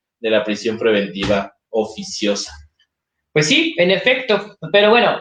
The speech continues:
Speaker 2: entonces, explicando en qué consiste, ¿no? Esperemos que haya quedado entendido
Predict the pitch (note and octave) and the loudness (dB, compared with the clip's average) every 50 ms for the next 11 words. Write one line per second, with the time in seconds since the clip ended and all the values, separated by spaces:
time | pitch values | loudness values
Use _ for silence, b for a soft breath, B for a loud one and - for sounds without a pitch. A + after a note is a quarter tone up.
0 | - _ - - F#3 G3 G3+ G#3 F#3+ E3+ D#3 C#3 C3+ C#3 - - - G3 G3 - | -8 _ -4 -4 -2 0 2 2 2 2 0 -6 -10 -10 -8 -6 -4 -4 -4 -4
1 | - A#3 A#3+ - - F#4+ G4 G4 F#4+ F#4 G4 F#4+ - - _ _ _ _ _ _ | -4 -4 -2 0 0 0 2 2 2 2 2 0 0 -6 _ _ _ _ _ _
2 | _ - F3 E3+ - D4 D4+ D4+ D#4+ B3 - - - F3 - - - - A#2+ - | _ -6 -6 -4 -4 -4 0 2 2 2 2 -2 -6 -8 -8 -10 -10 -12 -12 -14
3 | _ _ _ _ - D#3 F3+ A3+ - - - - _ _ _ _ _ _ _ _ | _ _ _ _ -2 0 0 0 0 -4 -14 -20 _ _ _ _ _ _ _ _
4 | - - - F3 G#3 - A3 - - F#3+ F#3+ F3+ F3 - D3 C#3 D#3 D#3+ E3 D#3+ | -12 -4 -2 -2 0 0 -2 -2 0 2 2 2 2 2 2 4 4 4 4 2
5 | D#3+ D3 A#2+ A#2+ C#3+ C#3 C3 | -2 -6 -10 -10 -8 -8 -8